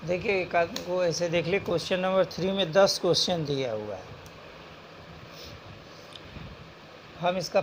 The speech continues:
पहला value निकाल रहे हैं। इसमें दिया है a equal to five, d equal to three और a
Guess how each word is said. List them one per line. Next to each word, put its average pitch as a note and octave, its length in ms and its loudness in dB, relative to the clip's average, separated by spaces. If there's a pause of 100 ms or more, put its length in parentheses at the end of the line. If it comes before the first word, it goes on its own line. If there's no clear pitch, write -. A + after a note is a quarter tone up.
(120)
पहला F#3+ 360 8
value E3+ 340 8
निकाल D3+ 380 0
रहे G#2+ 200 -2
हैं। A2 140 -12 (680)
इसमें F#3+ 440 -2
दिया F#3+ 340 6
है F#3 160 6
a E3+ 260 2
equal D#3+ 340 -2
to D#3+ 200 -6
five, E3 420 -6 (1200)
d F#3+ 80 -2 (160)
equal F3 340 0 (120)
to F#3+ 80 -6 (180)
three F#3 400 -4 (1120)
और E3 420 4 (120)
a F#3+ 180 -4